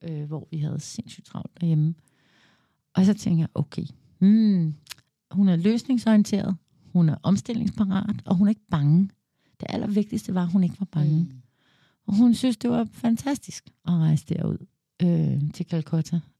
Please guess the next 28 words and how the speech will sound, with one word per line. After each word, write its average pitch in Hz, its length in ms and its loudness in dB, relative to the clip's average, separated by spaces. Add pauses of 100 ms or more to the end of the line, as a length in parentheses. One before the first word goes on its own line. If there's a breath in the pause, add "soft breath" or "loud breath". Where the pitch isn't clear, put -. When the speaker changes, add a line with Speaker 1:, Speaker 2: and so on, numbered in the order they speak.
(120)
Speaker 1:
Og 180 80 -4
Speaker 2:
Så - 80 -4
Speaker 1:
det 208 60 -2
Speaker 2:
hendes 220 180 -2
Speaker 1:
gjorde 254 40 2 (100)
hun. 190 40 2
Speaker 2:
far 196 60 -2
satte 190 240 -10
hende 185 160 -8
af 175 60 -10
i 180 40 -12
lufthavnen, 185 540 -12
og 190 180 -12
så 190 200 -16
mødtes 180 300 -12
du 180 100 -16
med 180 120 -12
hende 185 160 -12
derude, 185 320 -12
eller 170 140 -16
hvordan? 170 260 -4
Speaker 1:
Ja, 175 100 -14
så 247 120 -12
Speaker 2:
Ja. 233 60 -10
Speaker 1:
s-, - 280 -14 (400)
følger 208 180 -12
du 196 140 -12
ind 214 220 -4